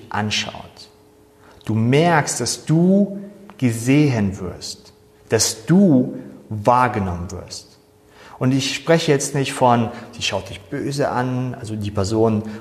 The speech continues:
oder freundlich. Du wirst einfach nur gesehen. Einfach nur wahrgenommen. Und diese Tatsache, dass du wahrgenommen wirst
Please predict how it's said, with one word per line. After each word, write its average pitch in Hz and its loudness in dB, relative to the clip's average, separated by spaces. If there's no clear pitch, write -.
oder 101 -4
freundlich. 147 2
Du 117 -4
wirst 165 2
einfach 135 0
nur 120 2
gesehen. 107 -6
Einfach 156 2
nur 139 2
wahrgenommen. 101 -2
Und 135 -4
diese 120 0
Tatsache, 151 0
dass - -2
du 107 -6
wahrgenommen 123 2
wirst - -4